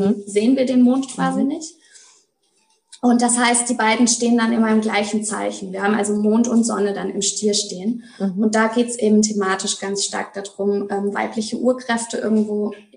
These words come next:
Speaker 2: mit einzubeziehen, ähm, ja, sich wieder irgendwo an den natürlichen Rhythmus des Lebens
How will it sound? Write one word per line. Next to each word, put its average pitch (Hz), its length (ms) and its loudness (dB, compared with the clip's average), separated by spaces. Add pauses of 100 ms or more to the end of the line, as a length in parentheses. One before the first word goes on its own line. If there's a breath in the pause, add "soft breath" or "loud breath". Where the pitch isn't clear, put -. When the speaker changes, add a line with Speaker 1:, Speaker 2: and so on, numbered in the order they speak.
(100)
Speaker 2:
mit 214 300 0
einzubeziehen, 208 1120 -2 (420 loud breath)
ähm, 196 600 -4 (500)
ja, 196 380 -2 (300)
sich 220 280 -2
wieder 233 300 2
irgendwo 226 300 0
an 214 180 0
den 214 120 4
natürlichen 233 600 2
Rhythmus 226 640 -2 (260)
des 214 180 -4
Lebens 254 720 0